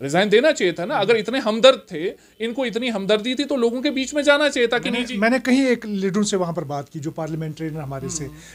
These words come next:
Speaker 2: यहाँ पर कश्मीर, जम्मू कश्मीर से है, तो उन्होंने बताया कि हमने प्रोटेस्ट भी किए, लेकिन वो दिखाया नहीं गया कहीं पर। और हमने वहाँ पर बात भी की, लेकिन वो कहीं पर नजर ही नहीं आया।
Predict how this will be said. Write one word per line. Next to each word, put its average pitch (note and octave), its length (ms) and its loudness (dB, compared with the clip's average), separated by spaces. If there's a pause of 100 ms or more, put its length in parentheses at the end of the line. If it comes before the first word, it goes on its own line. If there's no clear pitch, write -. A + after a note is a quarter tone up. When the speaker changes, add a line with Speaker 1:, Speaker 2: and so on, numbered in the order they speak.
(100)
Speaker 2:
यहाँ E3 120 -2
पर E3+ 80 0
कश्मीर, E3+ 340 -4
जम्मू E3+ 200 -2
कश्मीर E3+ 280 -6
से D3 120 -8
है, E3 160 -8 (260)
तो B3+ 80 0
उन्होंने C4 240 4
बताया B3+ 260 2
कि C4 120 -6
हमने A#3+ 180 -2
प्रोटेस्ट A3+ 520 -10
भी F3+ 60 -8
किए, F#3+ 200 -8
लेकिन G#3 260 -6
वो G3+ 140 -4
दिखाया F3+ 280 -2
नहीं G3 200 -4
गया D#3 180 -6
कहीं C3+ 240 -14
पर। A#2+ 180 -18 (280)
और G#3+ 120 2
हमने A#3 220 4
वहाँ A3+ 180 4
पर A3+ 120 -8
बात F#3+ 240 -2
भी F#3+ 140 -8
की, A3 140 -14
लेकिन G#3 240 -10
वो G3 140 -8
कहीं G3 200 -14
पर F3 220 -14
नजर E3+ 200 -10
ही E3+ 60 -10
नहीं D3 160 -12
आया। B2 140 -18